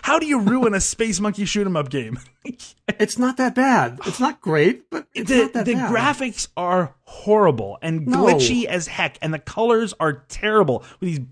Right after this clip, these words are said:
Speaker 1: blue clouds and these just absolutely awful colors. You've, your, your monkey guy is holding up this little X thing that just spins for, I don't even know what it's supposed to be.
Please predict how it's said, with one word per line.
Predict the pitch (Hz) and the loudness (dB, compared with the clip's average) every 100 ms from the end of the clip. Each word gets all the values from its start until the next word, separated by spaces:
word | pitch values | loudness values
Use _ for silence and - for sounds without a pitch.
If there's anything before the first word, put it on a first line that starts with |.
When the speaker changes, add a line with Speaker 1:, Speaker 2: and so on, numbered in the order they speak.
| _ _ | _ _
Speaker 1:
blue | 240 233 254 254 226 - - | -4 0 2 2 0 -4 -8
clouds | - 190 214 220 220 170 | -2 0 2 2 0 -2
and | 180 | -6
these | 170 - | -8 -10
just | 185 180 - - | -12 -12 -12 -4
absolutely | 226 240 226 190 - | -2 -2 -6 -8 -8
awful | 180 208 202 160 | -4 -2 -2 -2
colors. | - 160 104 127 - - - - | 0 0 0 -8 -14 -20 -18 -2
You've, | 202 202 - | 0 0 0
your, | 208 202 202 | 4 4 2
your | 185 208 | 2 2
monkey | 240 262 254 | 2 0 -2
guy | 196 160 156 160 - _ _ 175 | -2 -2 -2 -4 -10 _ _ -2
is | 165 | -2
holding | - 233 247 208 196 | 2 2 2 0 0
up | 160 | -2
this | 165 185 | 0 2
little | 170 156 151 _ - | 4 2 0 _ -6
X | 180 - - | -4 -4 -8
thing | - 139 127 | -2 0 0
that | 135 | 0
just | 131 120 - _ - | -2 -6 -10 _ -18
spins | - 190 156 127 123 | -2 0 0 -4 -8
for, | - 160 131 - - | -8 -6 -6 -6 -4
I | 185 | 0
don't | 196 | 0
even | 147 | 0
know | 147 | 0
what | 156 | 0
it's | - | -2
supposed | 123 113 120 | -10 -10 -10
to | |
be. | 107 101 131 | -12 -12 -14